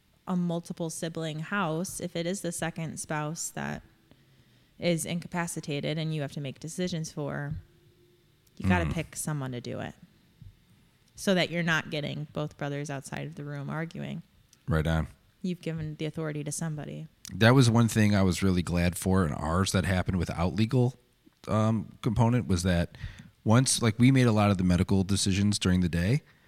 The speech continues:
Speaker 2: but once we knew that he wasn't making it through the night,
Speaker 1: Mm-hmm.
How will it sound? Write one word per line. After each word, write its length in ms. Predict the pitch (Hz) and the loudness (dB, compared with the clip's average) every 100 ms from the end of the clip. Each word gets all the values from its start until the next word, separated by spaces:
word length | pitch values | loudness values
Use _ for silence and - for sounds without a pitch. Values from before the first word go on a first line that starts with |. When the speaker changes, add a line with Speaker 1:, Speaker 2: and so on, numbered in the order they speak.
| - _ - | -20 _ 2
Speaker 2:
but 380 | 101 95 87 - _ _ - | 6 8 6 0 _ _ -2
once 680 | 98 101 110 139 - - - - - - | 4 6 6 6 4 0 -2 -12 -18 2
we 160 | 117 110 | 6 8
knew 320 | 107 110 110 | 8 8 10
that 100 | 104 | 8
he 80 | 104 | 8
wasn't 280 | 98 90 90 | 6 4 2
making 240 | 92 90 | 2 2
it 80 | 90 | 0
through 160 | 92 85 | 0 0
the 80 | |
night, 320 | 82 82 101 110 - | 0 0 0 -4 -6
Speaker 1:
Mm-hmm. 340 | 175 156 160 | -6 -4 -6